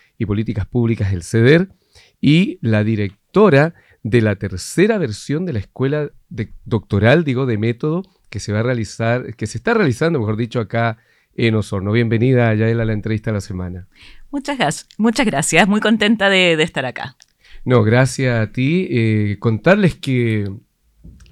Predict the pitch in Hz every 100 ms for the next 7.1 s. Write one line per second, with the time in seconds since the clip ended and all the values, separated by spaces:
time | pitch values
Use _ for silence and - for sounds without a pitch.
0 | - 107 120 107 110 - 110 104 107 104
1 | 127 233 220 139 131 - _ _ - 101
2 | 107 113 110 113 127 180 190 _ _ -
3 | 117 147 151 151 156 151 135 120 120 139
4 | 156 143 135 156 175 - - - 131 127
5 | 123 120 117 151 143 123 - 143 139 -
6 | 110 127 180 190 175 143 113 165 156 123
7 | 98